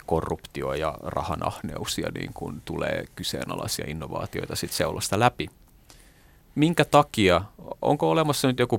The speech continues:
oikeasti pätevä syy, että me ei voitais edellyttää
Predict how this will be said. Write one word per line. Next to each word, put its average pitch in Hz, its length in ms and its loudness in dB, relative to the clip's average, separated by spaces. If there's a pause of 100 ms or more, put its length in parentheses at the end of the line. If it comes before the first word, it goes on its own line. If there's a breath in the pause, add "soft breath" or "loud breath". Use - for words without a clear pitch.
oikeasti 110 440 6
pätevä 90 420 4
syy, 80 320 0
että 92 240 -2
me 107 120 4
ei 101 300 6
voitais 90 500 4
edellyttää 76 840 0